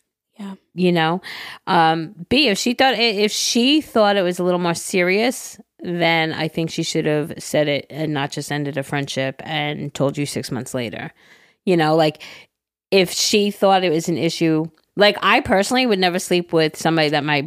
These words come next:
Speaker 2: best friend slept with,
Speaker 1: Absolutely not.
Speaker 2: especially within a close proximity of time. Like, no, I am not judging you for it. I'm just saying that if this is something that you and her were doing, if she didn't like it, she should have said something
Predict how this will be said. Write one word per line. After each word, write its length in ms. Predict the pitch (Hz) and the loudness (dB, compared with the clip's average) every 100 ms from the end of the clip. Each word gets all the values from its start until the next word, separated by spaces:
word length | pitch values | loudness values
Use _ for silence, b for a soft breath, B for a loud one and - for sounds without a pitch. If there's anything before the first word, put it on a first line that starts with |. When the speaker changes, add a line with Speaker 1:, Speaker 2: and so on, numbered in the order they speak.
| - | 0
Speaker 2:
best 200 | 147 - | 0 0
friend 220 | 156 151 | -2 -2
slept 540 | 147 - - 147 - - | -4 -8 -4 -2 -2 -4
with, 120 | 135 | -2
Speaker 1:
Absolutely 460 | 202 208 - 170 175 | -2 -4 0 2 2
not. 200 | 185 107 | -2 -2
Speaker 2:
especially 480 | 180 175 - 170 156 | 2 2 2 0 2
within 380 | 156 156 160 151 | 0 0 0 -4
a 60 | |
close 320 | - 156 147 - | -2 -2 -2 -2
proximity 480 | 151 - 147 139 | -4 -2 -2 -2
of 100 | 123 | -4
time. 240 | - 135 120 | -4 -4 -4
Like, 240 | 127 - | -6 -4
no, 300 | 135 104 113 B B B - _ | -2 -2 -4 B B B -20 _
I 500 | 165 170 170 170 175 - b b b b _ - | 4 4 4 2 -2 -12 b b b b _ 2
am 160 | 190 | 4
not 240 | 190 139 160 | 2 0 0
judging 480 | 185 190 208 202 180 | 2 2 2 0 2
you 180 | 175 | 2
for 420 | 170 - 165 160 196 | 0 -2 2 4 4
it. 240 | 285 233 | 2 0
I'm 260 | - 170 175 | 0 2 2
just 280 | 170 165 - | 0 -2 0
saying 380 | 185 170 156 156 | 2 2 0 0
that 220 | 151 151 | 0 0
if 180 | 156 - | -4 0
this 240 | 180 - | 0 0
is 100 | 180 | -4
something 380 | 180 180 175 160 | 0 0 0 0
that 160 | 156 | 0
you 240 | 123 170 170 | 0 2 2
and 140 | 165 | 0
her 200 | 160 160 | 2 2
were 140 | 156 151 | 2 0
doing, 560 | 156 175 160 139 151 B B B B B B _ | 0 0 2 0 -2 B B B B B B _
if 160 | 165 | 0
she 540 | - - 190 190 185 175 | 2 0 0 0 0 -2
didn't 340 | - 175 160 139 | 0 2 0 0
like 400 | 165 165 180 170 | 0 2 2 0
it, 180 | 143 117 | -4 -2
she 140 | - | -4
should 220 | - 147 | -2 0
have 140 | 139 147 | -2 -4
said 440 | - - 147 143 | -6 0 0 0
something 760 | - 135 139 147 143 143 147 | -4 -4 -6 -8 -8 -8 -10